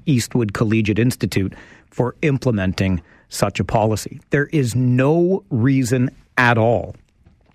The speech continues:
for a child, a student,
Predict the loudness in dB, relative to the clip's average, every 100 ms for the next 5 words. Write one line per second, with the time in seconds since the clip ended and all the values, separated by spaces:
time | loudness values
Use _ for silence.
0 | _ _ -6 -2 0 2 0 -2 -6 -6
1 | -2 0 0 0 -2 -2 -6 _ -6 -6
2 | -2 -2 0 -2 -4